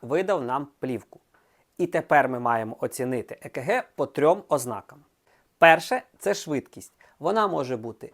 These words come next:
десять, двадцять п'ять або п'ятдесят міліметрів на секунду. Нам важливо знати, з якою швидкістю була записана плівка, щоб потім не помилитися у розрахунках.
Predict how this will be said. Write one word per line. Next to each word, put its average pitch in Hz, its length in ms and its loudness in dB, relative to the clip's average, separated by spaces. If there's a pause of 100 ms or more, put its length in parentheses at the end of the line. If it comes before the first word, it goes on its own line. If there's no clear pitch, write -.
десять, 151 560 -2
двадцять 135 460 -2
п'ять 147 320 2
або 135 200 -6
п'ятдесят 131 680 -2 (100)
міліметрів 131 600 -6 (140)
на 131 220 -4
секунду. 113 560 -10 (440)
Нам 180 220 -2
важливо 175 460 4
знати, 123 360 0
з 104 60 -8
якою 139 320 -4
швидкістю 113 680 -8
була 120 300 0
записана 110 480 -6
плівка, 226 380 0
щоб - 260 -10
потім 196 300 -2
не 175 80 -4
помилитися 127 600 -4
у 135 80 -2
розрахунках. 110 800 -10